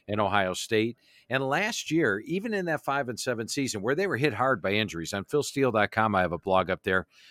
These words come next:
which talks about last year's injuries. A and M had the second most starts lost to injury last year of any team in the country,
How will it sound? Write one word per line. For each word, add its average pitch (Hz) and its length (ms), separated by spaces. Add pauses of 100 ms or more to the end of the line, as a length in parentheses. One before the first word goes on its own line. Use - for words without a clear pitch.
(100)
which - 220
talks 120 240
about 107 180
last 107 320
year's 107 180
injuries. 113 440
A 143 180
and 156 100
M 139 140
had 123 160
the 95 80
second 139 500
most 123 340 (100)
starts - 500
lost 107 300
to 110 60
injury 92 440 (340)
last 107 360
year 107 100
of 98 100
any 117 200
team 117 240
in 95 80
the 87 60
country, 98 500